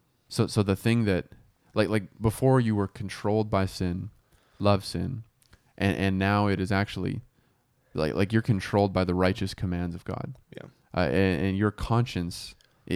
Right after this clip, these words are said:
Speaker 1: is now, like, is now bound to the commandments of God.
Speaker 2: And this is good for us.
Speaker 1: Yep.
Speaker 2: Like, before you put your faith in Christ and, and are born again,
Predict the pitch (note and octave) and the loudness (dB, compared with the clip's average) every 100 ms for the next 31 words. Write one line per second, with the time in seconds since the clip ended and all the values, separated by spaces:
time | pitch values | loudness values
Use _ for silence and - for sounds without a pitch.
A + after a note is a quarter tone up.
0 | - G#2 G2 G2 G2+ G#2 G2 F#2 - - | 0 0 0 0 0 2 0 -2 -6 -6
1 | F2+ E2 - - _ _ _ _ _ _ | -4 -4 -10 -20 _ _ _ _ _ _
2 | _ _ _ - G#2+ G#2 F#2 F#2+ G2 G#2 | _ _ _ -4 0 0 2 0 2 0
3 | G2+ - - F#2+ F#2 F#2 F#2 F2 F2 - | -4 -8 -6 -4 -2 -2 -4 -6 -10 -8
4 | - - C3+ - C3 C3 D3+ C#3+ B2 - | -8 -8 -12 -10 -6 -4 -4 -6 -8 -6
5 | A#2 B2+ - - C3 - - - G#2 - | -8 -8 -12 -12 -12 -16 -14 -6 -6 -6
6 | _ _ _ _ - B2+ B2 - _ _ | _ _ _ _ -8 -6 -8 -12 _ _
7 | _ _ _ - G#2 - A2+ B2 C3+ C#3+ | _ _ _ -16 -16 -10 -6 -2 -2 -4
8 | D3 - _ _ _ _ _ _ _ _ | -6 -14 _ _ _ _ _ _ _ _
9 | _ _ _ _ _ _ - A#2 - C3 | _ _ _ _ _ _ -14 -12 -6 -6
10 | - A2+ - G2+ G2+ G2+ G2+ - F#2+ A#2 | -6 -8 -4 -6 -4 -10 -10 -6 -6 -6
11 | - G2 - G2+ G2 G#2 A2 G#2 G#2+ G2 | -10 -14 -14 -12 -10 -10 -8 -8 -8 -10
12 | F#2+ F2+ | -10 -12